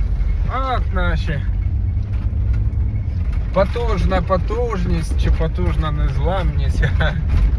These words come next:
навіть не знаю як. Макрон, то там, Трамп, Байден, блядь.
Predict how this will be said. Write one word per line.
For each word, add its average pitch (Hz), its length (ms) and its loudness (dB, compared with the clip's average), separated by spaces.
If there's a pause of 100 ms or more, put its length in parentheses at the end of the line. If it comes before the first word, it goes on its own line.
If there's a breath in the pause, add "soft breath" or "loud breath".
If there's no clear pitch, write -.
(100)
навіть 170 440 2
не 156 100 0
знаю 147 440 0
як. - 180 2 (760)
Макрон, 196 840 2 (400)
то 87 260 0
там, 143 260 0 (380)
Трамп, 175 460 2 (120)
Байден, 160 600 -2
блядь. 139 340 -6